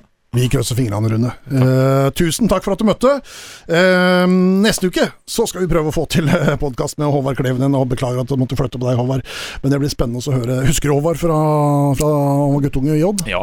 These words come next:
Speaker 2: ja. Jeg har jo litt kontakt med Håvard, jeg, så det
Speaker 1: Ja, har du det?
Speaker 2: Ja.
Speaker 1: Ja. Var, var jo hausa som et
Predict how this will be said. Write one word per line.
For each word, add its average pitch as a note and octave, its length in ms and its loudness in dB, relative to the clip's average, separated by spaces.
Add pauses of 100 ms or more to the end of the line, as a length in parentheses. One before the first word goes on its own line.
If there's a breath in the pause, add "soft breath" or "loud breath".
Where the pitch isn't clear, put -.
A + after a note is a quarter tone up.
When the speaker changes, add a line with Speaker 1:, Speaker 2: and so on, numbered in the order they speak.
(140)
Speaker 2:
ja. G#2 80 -4 (140)
Jeg A2 80 -10
har G#2 100 -6
jo A2+ 80 -4
litt A2+ 160 -6
kontakt G#2 300 -8
med D3+ 100 -2
Håvard, A2 220 -4
jeg, A#2 100 -14
så A#2 240 -10
det A2 160 -10
Speaker 1:
Ja, B2+ 80 2
har C3 80 2
du F3+ 60 2
det? B3 220 -2
Speaker 2:
Ja. G#2 120 -8 (160)
Speaker 1:
Ja. E3 140 0 (500)
Var, - 320 -2
var G#2+ 220 -4
jo C#3+ 60 -2
hausa G3 300 -2
som C3 160 -2
et C#3+ 140 -2